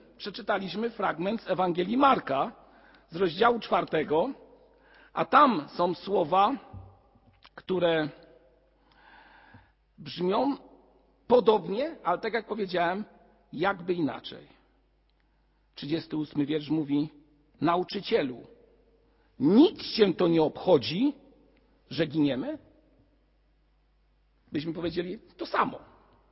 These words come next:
a jednak nie. Raz krzyk, drugi raz wołanie o ratunek, a za trzecim razem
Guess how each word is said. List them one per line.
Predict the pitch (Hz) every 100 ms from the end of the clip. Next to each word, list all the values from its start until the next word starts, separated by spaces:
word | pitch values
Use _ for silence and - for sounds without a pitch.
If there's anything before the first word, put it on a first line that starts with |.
| _ _ _ -
a | 123
jednak | 143 226
nie. | 320 226 - - - _ _ _ _ _ _ _
Raz | - 160 -
krzyk, | - 175 196 - - - _ _ _ _ _ _ _ _ _ _ _ _ _ _ _ _
drugi | - 175 160
raz | 170 160 - - -
wołanie | 123 180 202 208 170
o |
ratunek, | 170 165 - 156 160 254 - - - _ _ _ _ _ _ - _ _ _
a | -
za | 139
trzecim | 139 - 165
razem | 135 131 139 240